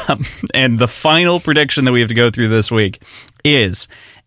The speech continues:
after she chases him down, they stop and have a conversation for a moment. Our watcher defines himself as insane as a part of the reason that he had let her live.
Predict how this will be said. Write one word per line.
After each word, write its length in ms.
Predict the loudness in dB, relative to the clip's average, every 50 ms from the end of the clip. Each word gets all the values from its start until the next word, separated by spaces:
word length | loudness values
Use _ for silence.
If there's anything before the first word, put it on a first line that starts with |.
| _
after 380 | -2 0 0 0 0 0 0 0
she 300 | 0 -2 -2 -2 -2 -2
chases 540 | -2 -2 0 2 2 2 2 0 0 -2 -4
him 340 | -2 0 0 2 2 2 0
down, 300 | 2 2 2 2 0 -2
they 180 | 0 0 2 2
stop 380 | 2 2 2 2 0 0 0 -4
and 80 | -6
have 240 | -4 -2 -2 -2 -2
a 40 | -4
conversation 680 | -6 -4 -4 -2 -2 -2 -2 -2 -2 -2 -2 -4 -4
for 160 | -4 -2 -2 -2
a 40 |
moment. 280 | 0 -2 -2 -2 -4 -6 -4
Our 160 | -2 -2 0 0
watcher 500 | 2 2 2 2 0 -2 -4 -4 -4 -6 -10 -16 -20 -10 -6
defines 400 | -4 -2 2 2 4 4 2 2
himself 420 | 0 0 0 0 2 2 0 0 -2 -2
as 140 | -4 -2 -2
insane 540 | -2 -2 0 0 2 2 0 0 -2 -2 -4
as 180 | -4 -4 -4 -4
a 40 |
part 320 | -4 -2 0 0 0 0 -2
of 100 | -6 -4
the 100 | -2 -2 0
reason 360 | 2 2 2 2 2 0 0
that 180 | -2 -2 -4
he 220 | -6 -4 -2 -2 0
had 180 | 0 0 -2
let 200 | -2 -2 -4 -6
her 200 | -6 -6 -6 -6
live. 400 | -4 -4 -4 -4 -4 -6 -8 -12